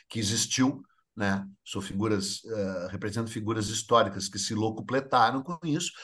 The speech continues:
E a mensagem da, da peça é aquele velho chavão, aquele velho clichê, aquela frase feita,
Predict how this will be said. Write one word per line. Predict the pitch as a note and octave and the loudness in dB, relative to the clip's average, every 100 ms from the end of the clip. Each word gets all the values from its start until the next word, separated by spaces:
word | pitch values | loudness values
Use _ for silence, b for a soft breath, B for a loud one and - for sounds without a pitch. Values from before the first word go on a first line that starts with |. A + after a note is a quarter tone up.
| B B - | B B -2
E | E4 | 0
a | |
mensagem | F4 E4+ B3 A#3+ A3 A3+ | 2 2 6 6 4 4
da, | G3+ F3+ D#3+ D3+ C#3 B2 - _ - | 6 6 6 4 2 -4 -12 _ -10
da | C3+ D3 | 0 0
peça | C#3+ D3 F3+ - B2+ A2 | 6 6 6 4 2 4
é | C3 | 4
aquele | C3+ - D#3 D#3+ D#3+ | 4 2 0 2 0
velho | C#3 D3+ E3+ F#3+ | 4 6 6 2
chavão, | F#3+ - A2+ C3+ | 0 0 2 2
aquele | D3+ B2+ A2+ | 2 -4 -4
velho | A2 A#2+ D3 | 2 2 2
clichê, | D3 C#3 - A#2+ | 0 -2 -2 0
aquela | C3+ D3 A#2+ | 0 0 0
frase | A2 A2+ A2 - | 0 -2 -2 -4
feita, | - A2+ B2+ D#3+ | -6 -6 -4 -6